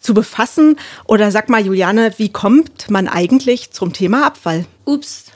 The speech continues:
Speaker 2: das ist ein langer Weg. Angefangen hat es, äh, ich glaube, in meiner Kindheit, also sind die, ist, ist das, äh, ja,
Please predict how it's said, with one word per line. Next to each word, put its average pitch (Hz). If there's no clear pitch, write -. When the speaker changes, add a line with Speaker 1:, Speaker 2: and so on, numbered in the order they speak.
Speaker 2:
das 220
ist -
ein 226
langer 208
Weg. 233
Angefangen 208
hat 196
es, -
äh, 190
ich -
glaube, 185
in 185
meiner 175
Kindheit, 170
also 170
sind 165
die, 165
ist, 160
ist 175
das, -
äh, -
ja, 160